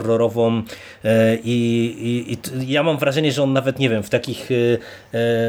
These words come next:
e, mistrzach horroru, e, by wyglądał nawet od tej strony właśnie aktorsko-wizualnej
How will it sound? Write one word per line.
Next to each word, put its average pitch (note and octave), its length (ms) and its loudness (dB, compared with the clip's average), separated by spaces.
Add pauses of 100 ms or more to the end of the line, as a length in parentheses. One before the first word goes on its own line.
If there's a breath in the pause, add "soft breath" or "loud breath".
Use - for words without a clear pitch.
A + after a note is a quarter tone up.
(120)
e, A2+ 40 -2
mistrzach B2+ 380 0
horroru, A#2+ 720 2 (300)
e, G#2 40 -2
by G2+ 160 -2
wyglądał A#2+ 600 2
nawet A#2+ 340 -2
od B2 200 -6
tej C3 120 2
strony C3 340 2
właśnie B2 300 0
aktorsko-wizualnej A2+ 1300 0